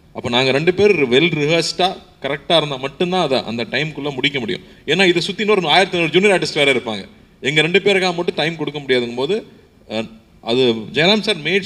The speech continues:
sure நாங்க ரெண்டு பேரும் we were always prepared. என்னென்ன தேவையோ அதை அப்படி அப்படியே கொடுத்துட்டே இருக்கணும். And நான் சொல்லிட்டு இருந்தேன், பழைய காலத்து தமிழ்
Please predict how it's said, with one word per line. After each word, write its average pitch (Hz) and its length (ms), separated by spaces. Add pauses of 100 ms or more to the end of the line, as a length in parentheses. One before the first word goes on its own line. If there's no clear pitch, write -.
sure 156 120 (260)
நாங்க 101 200
ரெண்டு 135 220
பேரும் 170 260
we - 20
were 113 160
always 151 320 (120)
prepared. 156 340 (240)
என்னென்ன 139 260
தேவையோ 139 320
அதை 131 120
அப்படி 127 200
அப்படியே 143 220
கொடுத்துட்டே 127 480
இருக்கணும். 117 220 (300)
And 170 180
நான் 151 200
சொல்லிட்டு 180 280
இருந்தேன், 139 280
பழைய 143 240
காலத்து 165 220
தமிழ் 156 220